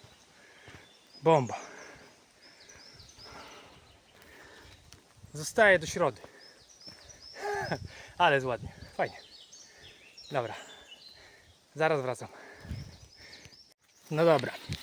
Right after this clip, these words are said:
Eee, plan na dzisiaj. W tym momencie jesteśmy tutaj. Mm,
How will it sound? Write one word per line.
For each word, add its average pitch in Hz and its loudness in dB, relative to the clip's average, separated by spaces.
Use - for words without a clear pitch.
Eee, 151 0
plan 170 10
na 156 8
dzisiaj. 127 -4
W - -20
tym 151 2
momencie 156 4
jesteśmy 143 0
tutaj. 135 4
Mm, 127 -2